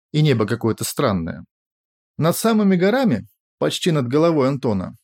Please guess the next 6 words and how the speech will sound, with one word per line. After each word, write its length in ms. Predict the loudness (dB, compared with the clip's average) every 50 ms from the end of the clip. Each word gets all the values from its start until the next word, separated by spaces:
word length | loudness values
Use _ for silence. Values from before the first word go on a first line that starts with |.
| _ _
оно 220 | -4 -2 2 2 2
резко 340 | 2 2 0 0 -2 -6
темнело 540 | -4 -2 -2 -2 0 0 2 2 2 2 0
почти 400 | -2 -2 -2 -2 -2 -2 -4 -4
до 120 | -4 -2 -4
черноты, 680 | -2 -4 -2 0 0 -2 -2 -2 -2 -4 -4 -6 -10